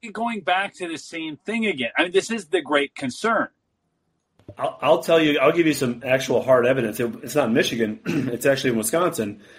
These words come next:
Speaker 2: And that is the, uh, Republican-led Senate voted out a non-elected member, <clears throat> excuse me, in Megan Wolf, who runs the W E C over there.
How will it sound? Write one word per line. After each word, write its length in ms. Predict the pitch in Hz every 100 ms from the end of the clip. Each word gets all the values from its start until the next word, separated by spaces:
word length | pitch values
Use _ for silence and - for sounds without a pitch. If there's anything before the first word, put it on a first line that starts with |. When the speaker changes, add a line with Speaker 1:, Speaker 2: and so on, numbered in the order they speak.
| -
Speaker 2:
And 140 | 131 147
that 120 | 170
is 320 | 131 117 117
the, 380 | 131 127 123 - _ _
uh, 340 | 107 104 101 98
Republican-led 840 | 117 143 165 170 170 139 131 131
Senate 500 | - 160 123 113 - _ _ _
voted 400 | 101 131 175 165
out 400 | 135 135 104 - _ _ _ _
a 140 | - 131
non-elected 720 | 127 135 180 175 165 165 143
member, 500 | 151 147 110 104 -
<clears throat> 40 |
excuse 600 | 247 285 262 143 - 147
me, 220 | 120 95 - - -
in 200 | 147 135
Megan 300 | 147 156 139
Wolf, 300 | 143 113 113
who 100 | 131
runs 320 | 117 143 156
the 80 | 147
W 300 | 143 147 147
E 100 | 139
C 280 | 135 175 160
over 200 | 110 101
there. 380 | 92 87 127